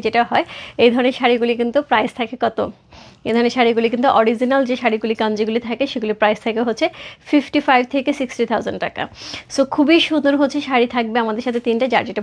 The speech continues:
ভালো লাগছে অ্যাড্রেস কোড নাম্বার কন্ট্যাক্ট নাম্বার সেই মতো তবে আমি বলবো আপু, একটার চেয়ে একটা সুন্দর, যে যেটার ভালো লাগছে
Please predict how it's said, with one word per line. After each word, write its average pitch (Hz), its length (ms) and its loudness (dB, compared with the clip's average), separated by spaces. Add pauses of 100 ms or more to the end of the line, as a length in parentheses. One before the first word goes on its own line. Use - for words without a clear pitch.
ভালো 214 160 0
লাগছে 220 180 -8
অ্যাড্রেস 247 360 -2
কোড 220 160 -2
নাম্বার 208 220 -4
কন্ট্যাক্ট 190 240 -4
নাম্বার 202 180 -6
সেই 214 140 -4
মতো 220 180 -8
তবে 214 180 -2
আমি 220 80 -2 (100)
বলবো 214 200 0
আপু, 269 120 0 (560)
একটার - 320 4
চেয়ে 311 200 6 (180)
একটা 254 220 -8
সুন্দর, 285 200 4 (120)
যে 247 140 8
যেটার 254 200 2 (100)
ভালো 240 180 6
লাগছে 233 180 -2